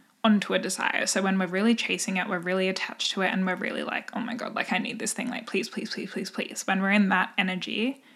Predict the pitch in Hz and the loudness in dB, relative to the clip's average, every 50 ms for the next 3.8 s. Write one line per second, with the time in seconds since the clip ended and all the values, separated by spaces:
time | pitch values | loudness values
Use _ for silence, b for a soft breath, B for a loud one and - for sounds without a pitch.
0 | b b b b b b b b b _ _ _ _ _ _ - 214 226 214 202 | b b b b b b b b b _ _ _ _ _ _ -2 2 4 4 4
1 | 202 214 208 202 202 208 208 202 196 190 190 - - - - - - 262 262 262 | 2 2 2 2 2 2 0 0 -2 -4 -4 -6 -2 -2 -2 2 4 6 6 6
2 | 247 - - - 214 214 185 - 220 226 226 220 - - 233 233 226 - - 196 | 6 2 0 0 0 0 2 4 6 6 6 4 4 2 2 2 2 0 0 -2
3 | 196 - - 220 202 190 190 - - 202 196 202 240 294 311 262 | 0 4 4 4 4 2 -2 -4 -4 -2 2 2 2 2 2 0